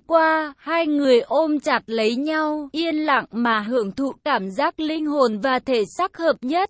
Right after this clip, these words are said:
Ta rơi lệ đầy mặt không chịu ly khai bộ ngực đầy đặn của nàng, khiến cho trước ngực của nàng đều ướt đẫm. Mẫu thân mặt đỏ như táo chín, bộ ngực thở gấp càng làm nàng thêm xinh đẹp kiêu diễm.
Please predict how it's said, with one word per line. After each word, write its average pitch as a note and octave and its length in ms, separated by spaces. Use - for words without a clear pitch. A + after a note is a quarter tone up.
Ta E4 200
rơi E4+ 320
lệ D#4 400
đầy B3 280
mặt A3+ 300
không E4 320
chịu D#4 240
ly D4 280
khai E4 320
bộ B3+ 320
ngực B3+ 340
đầy B3+ 280
đặn A#3+ 260
của A3 220
nàng, G#3+ 500
khiến C#4 280
cho D#4+ 280
trước F#4 240
ngực D4 240
của A#3+ 200
nàng A#3 440
đều B3 200
ướt E4 340
đẫm. C#4+ 480
Mẫu C4 380
thân D#4+ 240
mặt C#4+ 260
đỏ G#3+ 340
như C#4+ 260
táo A#3+ 320
chín, C#4 560
bộ C4 280
ngực C4 300
thở C4+ 300
gấp E4 160
càng C4 380
làm A#3+ 360
nàng B3 300
thêm D4 260
xinh E4 240
đẹp C4+ 160
kiêu C#4 260
diễm. A3 320